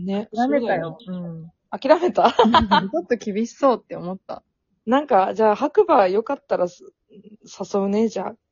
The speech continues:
Speaker 2: いや、確かに白馬一回行ってみたいな。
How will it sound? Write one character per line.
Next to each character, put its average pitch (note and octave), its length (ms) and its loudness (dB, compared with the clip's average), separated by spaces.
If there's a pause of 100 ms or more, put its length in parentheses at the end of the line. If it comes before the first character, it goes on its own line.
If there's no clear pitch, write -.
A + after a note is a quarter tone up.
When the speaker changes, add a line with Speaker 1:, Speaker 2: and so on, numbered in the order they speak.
Speaker 2:
い A#3+ 40 8
や、 C4+ 200 6 (220)
確 C#4 220 0
か C4 100 4
に G#3+ 80 4
白 D#4+ 280 0
馬 D4 120 2
一 A3 140 0
回 A3+ 160 0
行 G#3 40 -12
っ - 40 -20
て A3 100 -4
み A3 140 -2
た A3+ 160 -2
い G3+ 60 -2
な。 E3+ 360 -12